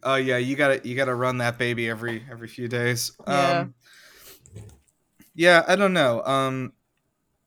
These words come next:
Speaker 1: I think this week I have been finding it interesting how, uh, just, <sighs> I don't like, okay, listen to me. Why, why, why do they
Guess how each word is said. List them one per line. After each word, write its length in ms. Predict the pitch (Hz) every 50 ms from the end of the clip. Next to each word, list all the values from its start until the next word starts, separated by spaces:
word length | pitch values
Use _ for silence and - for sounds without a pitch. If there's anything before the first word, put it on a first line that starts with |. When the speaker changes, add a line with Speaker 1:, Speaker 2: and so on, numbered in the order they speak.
| _ _ _ _ - -
Speaker 1:
I 60 | 147
think 240 | 143 196 202 156 123
this 240 | 143 156 156 - -
week 300 | 185 202 196 190 - - _ -
I 200 | 113 135 135 131
have 260 | 131 139 131 123 123
been 440 | 127 131 127 127 123 123 123 120 120 _ _ _ _ _ _ _ _ _ _
finding 600 | _ - - 139 139 135 135 131 131 127 127 127
it 220 | 127 123 120 117 - -
interesting 1000 | 120 123 123 - 131 127 123 120 123 - - 127 123 120 120 120 120 117 113 110 - _ _ _ _ _
how, 720 | - - - 127 120 117 120 117 113 113 113 113 113 - - _ _ -
uh, 440 | - 120 120 120 117 117 117 113 113 110 - _ _ _ _ _ _ _ _ _ _ _ _ _ _ _ _ 131
just, 540 | 123 - 131 123 123 - - - _ - _ _ _ _ _ _ _ _ _ _ _ _ _ _ _ _ _ _ _ _
<sighs> 500 | _ _ - - - - - _ _ _
I 300 | - 208 202 170 135 113 104 - - - - - - - - - - _ _ _ _ _ _ _
don't 280 | - 170 214 269 277 247
like, 360 | 220 220 220 220 220 - -
okay, 360 | - 143 - 147 127 113 107 113 -
listen 320 | - 127 120 120 - 120
to 80 | 117 117
me. 240 | 117 113 113 113 107 - _ _ _ _ _ _ _ _ _ _ _ _ _ _ _ _
Why, 320 | _ 127 135 147 165 185 196
why, 500 | - - 147 151 165 190 202 202 190 175
why 320 | - - 139 143 156 180
do 100 | 202 214
they 380 | 180 180 170 160 151 147 147